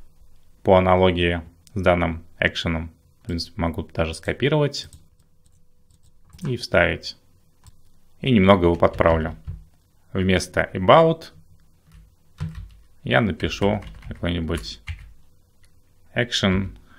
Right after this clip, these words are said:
hello. Возвращать у нас ничего не будет.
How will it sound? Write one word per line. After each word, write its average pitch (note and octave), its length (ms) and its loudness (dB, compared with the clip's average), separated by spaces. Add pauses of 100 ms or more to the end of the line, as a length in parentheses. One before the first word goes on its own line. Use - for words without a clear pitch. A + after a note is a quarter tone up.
(160)
hello. E2+ 480 2 (2500)
Возвращать F#2+ 640 2
у F#2+ 40 -4
нас E2+ 260 -2
ничего F2+ 280 0
не E2+ 120 0
будет. E2 420 -2